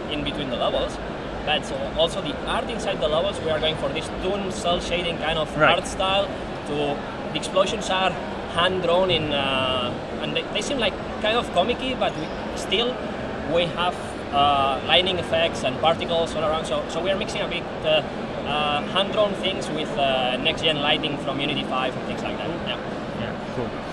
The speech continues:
Speaker 2: Um, so you're launching, uh, uh, crowdfunding, uh, on Kickstarter, right?
Speaker 1: Yeah,
Speaker 2: In
Speaker 1: that's right.
Speaker 2: April?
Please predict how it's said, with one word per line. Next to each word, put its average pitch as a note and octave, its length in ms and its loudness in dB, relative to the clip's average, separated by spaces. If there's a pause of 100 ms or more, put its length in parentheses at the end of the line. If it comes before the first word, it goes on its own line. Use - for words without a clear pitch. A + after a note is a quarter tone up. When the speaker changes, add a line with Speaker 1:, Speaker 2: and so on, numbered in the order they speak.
(340)
Speaker 2:
Um, F3+ 840 8
so G#3 760 6
you're G3+ 220 6
launching, G#3+ 400 6
uh, F3 1500 2
uh, - 60 -6
crowdfunding, D3+ 720 2
uh, A#2+ 480 -2
on C3+ 100 0
Kickstarter, A2+ 720 0
right? E3 220 2
Speaker 1:
Yeah, - 180 -6
Speaker 2:
In - 60 -6
Speaker 1:
that's C#3+ 120 2
right. E3 180 4
Speaker 2:
April? A3 260 2